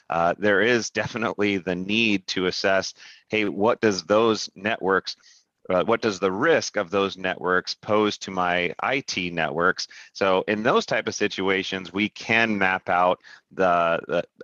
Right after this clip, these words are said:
h-, what would be the risk, how would be, what would be the choke points in the environment, what would be the credentials as we move around that could p-, potentially leverage some sort of trust or some sort of, uh,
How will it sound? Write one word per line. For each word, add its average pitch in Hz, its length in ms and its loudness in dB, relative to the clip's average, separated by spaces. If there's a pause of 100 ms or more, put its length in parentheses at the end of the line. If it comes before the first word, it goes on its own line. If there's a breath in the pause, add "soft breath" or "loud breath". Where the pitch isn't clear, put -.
h-, - 220 -8
what 104 300 0
would 110 180 2
be 107 140 2
the 101 140 4
risk, 98 520 2
how 107 240 -2
would 107 160 0
be, 95 460 -4
what 104 260 0
would 110 140 0
be 107 80 -2
the 98 80 2
choke 98 320 -2
points 98 260 -4
in 101 60 -8
the 95 100 -2
environment, 90 680 2
what 98 200 2
would 107 120 0
be 104 100 0
the 98 120 2
credentials 90 520 -2
as 90 200 0
we 95 60 -8
move 92 220 -6
around 87 340 2
that 87 160 2
could 87 260 -6
p-, 90 160 -6
potentially 101 640 4
leverage 87 440 4
some 90 120 -2
sort 85 200 0
of 82 60 -4
trust 95 520 2
or 87 80 2
some 87 220 -4
sort 90 240 2
of, 82 120 0 (380 loud breath)
uh, 85 220 4